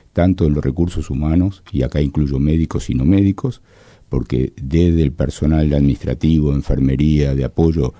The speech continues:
y los médicos, estoy muy contento con todos ellos, y ni hablar en los recursos materiales, en los equipos, en los instrumentos, como inauguramos el viernes pasado en la cátedra, eh,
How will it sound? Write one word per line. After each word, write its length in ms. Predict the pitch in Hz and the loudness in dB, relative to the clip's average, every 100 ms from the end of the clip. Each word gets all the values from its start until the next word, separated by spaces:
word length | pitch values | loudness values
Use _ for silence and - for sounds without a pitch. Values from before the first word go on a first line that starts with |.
| _ _ | _ _
y 180 | 101 98 | 2 4
los 120 | 80 | 4
médicos, 600 | 78 82 87 - 71 - - | 2 2 0 -2 -6 -8 -10
estoy 400 | - 65 65 - | -4 -2 -2 -4
muy 220 | - 87 87 | 0 2 2
contento 500 | 71 69 80 76 65 | 0 0 0 -2 -2
con 160 | 65 | -2
todos 280 | 73 71 - | -2 -2 -2
ellos, 300 | 85 120 139 - - - - _ | -2 -2 -6 -12 -20 -20 -20 _
y 360 | 82 90 131 - | 0 2 2 -2
ni 160 | - 85 | 0 2
hablar 440 | 90 82 76 98 - | 2 2 2 0 -4
en 180 | 80 76 | -2 0
los 180 | 78 85 | 0 0
recursos 480 | 65 - - - 78 | -2 -2 -4 0 0
materiales, 600 | 87 110 71 82 90 87 | 0 0 0 2 0 0
en 80 | 120 | -4
los 140 | - | -6
equipos, 420 | 73 85 101 87 65 | -4 -2 -2 -2 -4
en 80 | |
los 140 | 64 - | -6 -8
instrumentos, 480 | 69 90 78 85 - | -4 -2 -2 -4 -4
como 220 | 69 64 | -4 -2
inauguramos 640 | 67 65 65 67 76 71 | -4 -4 -4 -4 -4 -4
el 100 | 67 | -4
viernes 260 | 76 78 78 | -2 -2 -4
pasado 560 | 78 - 110 95 - - - - - | -6 -2 0 0 -2 -10 -20 -20 -8
en 120 | 65 | -4
la 120 | 69 | -4
cátedra, 500 | 85 82 110 104 76 - | 0 0 2 0 0 -4
eh, 240 | - 62 | -8 -8